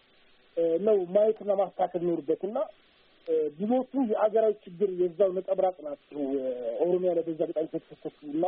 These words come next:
በዚህ ደረጃ ነው መታየት ይኖርበት። ቢያንስ ግን ቢያንስ የተወሰኑ ታጣቂዎችን በስማቸው ተገልጦ ማለት ነው። አሁን እስካሁን ድረስ ጥፋት ያለባቸው ሰዎች አስተዳደራዊ እርምጃ ወስደናል ገለመሌ ይላሉ። ግን ማን ነው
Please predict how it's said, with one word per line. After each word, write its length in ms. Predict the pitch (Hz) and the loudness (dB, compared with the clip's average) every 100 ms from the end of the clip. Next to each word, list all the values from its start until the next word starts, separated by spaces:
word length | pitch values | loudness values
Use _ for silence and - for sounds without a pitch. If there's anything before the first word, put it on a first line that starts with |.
| 196 | 0
በዚህ 240 | 170 175 | -2 0
ደረጃ 200 | 190 185 | -2 2
ነው 140 | 190 165 | 0 0
መታየት 320 | 165 175 165 | -2 -2 0
ይኖርበት። 420 | 185 190 170 226 - _ _ _ _ _ 190 | 0 0 0 -4 -4 _ _ _ _ _ 2
ቢያንስ 280 | 214 262 - | 2 0 -8
ግን 200 | 180 208 | -4 -4
ቢያንስ 340 | 170 180 196 - _ | 0 -2 -2 -6 _
የተወሰኑ 440 | 160 185 190 - 202 | -8 -2 -2 0 0
ታጣቂዎችን 680 | 170 165 170 185 190 _ 262 - _ _ _ _ 135 131 123 117 104 92 90 95 90 92 _ | 0 -2 -4 -2 -4 _ -14 -14 _ _ _ _ -4 -2 -2 -4 -6 -8 -8 -10 -10 -14 _
በስማቸው 460 | - 190 233 220 214 | -2 2 4 4 2
ተገልጦ 360 | 190 185 180 - 214 | 0 0 0 0 0
ማለት 240 | 170 135 | 0 -2
ነው። 120 | 151 | 0
አሁን 120 | 180 | 0
እስካሁን 320 | 190 - 208 214 | 0 0 0 0
ድረስ 180 | 240 247 _ _ _ _ - | -4 -6 _ _ _ _ 0
ጥፋት 200 | 190 220 | 2 2
ያለባቸው 460 | 226 233 220 233 | 2 2 0 -2
ሰዎች 200 | 214 240 | -6 -2
አስተዳደራዊ 400 | 220 - 202 208 | -2 0 2 4
እርምጃ 260 | 208 214 185 | 2 0 -2
ወስደናል 360 | 214 175 214 202 | -2 2 0 2
ገለመሌ 320 | 202 214 196 | 2 2 2
ይላሉ። 280 | 190 170 156 156 | 2 0 -4 -6
ግን 160 | 165 302 - 180 | -4 -4 -4 2
ማን 220 | 202 220 220 | 2 2 2
ነው 140 | 208 | 0